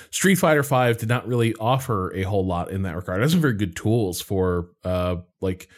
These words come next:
not just multiplayer play, but also, like, practicing. Um,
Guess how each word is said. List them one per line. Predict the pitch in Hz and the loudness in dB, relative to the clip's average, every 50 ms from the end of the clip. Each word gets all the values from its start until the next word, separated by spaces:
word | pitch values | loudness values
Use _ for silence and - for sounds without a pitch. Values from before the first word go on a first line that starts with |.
| _ _ _ _ _ _ _ _ - | _ _ _ _ _ _ _ _ -2
not | - 151 170 | 0 0 0
just | 170 160 147 | 0 0 0
multiplayer | 160 147 131 127 - 113 104 95 | 0 0 0 0 0 0 -2 -2
play, | - - 104 104 101 101 | 0 0 0 2 2 2
but | 98 101 | 0 0
also, | 85 92 95 - - 104 90 | 0 0 -2 -2 -2 -4 -4
like, | 87 90 - _ - | -4 -6 -8 _ -20
practicing. | - - - 104 92 92 - - 98 - - 90 98 120 131 135 - | -14 -4 -2 -2 -2 -2 -4 -6 -8 -6 -6 -4 -4 -4 -4 -6 -6
Um, | - 95 92 92 95 92 92 92 90 | -6 -4 -2 -2 0 0 0 -2 -2